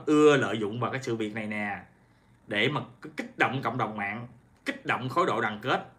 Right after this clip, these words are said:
kích động người dân chống lại chính quyền là cái điều hết sức là nguy hiểm. À, và với vai trò tôi là một YouTuber, tôi cảm thấy rằng hành động này rất là sai trái, hành động này rất là nguy hiểm cho cộng đồng mạng và xã hội.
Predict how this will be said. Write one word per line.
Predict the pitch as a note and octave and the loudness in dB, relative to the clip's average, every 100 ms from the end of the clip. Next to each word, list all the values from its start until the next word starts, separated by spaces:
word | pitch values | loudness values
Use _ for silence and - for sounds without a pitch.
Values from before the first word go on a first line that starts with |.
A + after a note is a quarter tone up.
| _ | _
kích | - - F#3 | -4 -2 0
động | D#3+ C#3+ | 0 2
người | C3 A#2 | 0 2
dân | C#3 C#3 A#2+ - - | 2 2 -6 -12 -10
chống | B2+ | -4
lại | A2+ A2 | -2 -2
chính | D3+ | -2
quyền | D3+ A#2+ G#2 | 0 0 0
là | G#2 | -4
cái | |
điều | A#2+ G2+ | -4 -4
hết | F#2+ - | -6 -4
sức | A3 | -2
là | A#2 | -2
nguy | G#2 B2+ | -2 -2
hiểm. | A2 G#2 D3 F3 - - - _ _ _ | -2 -2 -6 -10 -18 -20 -20 _ _ _
À, | F#2 G#2+ A#2 B2 B2+ B2 A2 | -2 2 4 6 4 4 2
và | G#2+ A2 | 2 2
với | B2 | 4
vai | D#3+ C3 | 4 4
trò | A#2+ A2+ | 6 6
tôi | A2+ B2 C3 | 6 2 2
là | B2 | 2
một | A2+ G#2+ A2+ A2+ | 2 0 0 2
YouTuber, | C3 C3 - C#3+ C3 B2 G#2+ | 0 -2 -4 0 2 2 0
tôi | A#2+ A#2 | -2 -4
cảm | A#2+ | -4
thấy | D3+ | 0
rằng | C#3 G#2+ G2 - - - - | 0 -2 -8 -20 -20 -20 -6
hành | - A#2+ A#2 | 0 0 2
động | G#2 A2+ | 2 2
này | B2 | 0
rất | G#2 D#3 F3+ | 2 0 0
là | B2 G#2+ | 0 0
sai | B2 A#2+ | 0 0
trái, | A#2+ B2 D#3+ | 0 2 0
hành | B2 | -2
động | A2 G#2 | -4 -4
này | G#2 | -4
rất | D#3 F#3 | -4 -2
là | A2 | -4
nguy | G#2+ A#2+ | -2 -2
hiểm | A2+ G#2 A2 - - _ _ - | 0 0 -2 -6 -16 _ _ -4
cho | B2+ | -2
cộng | B2 A2+ | -2 -2
đồng | A2 G#2+ | -2 -2
mạng | G#2+ G2+ A#2 | -4 -2 -4
và | G#2+ | -2
xã | A#2+ | 2
hội. | A#2+ G#2 G#2+ | 2 0 -2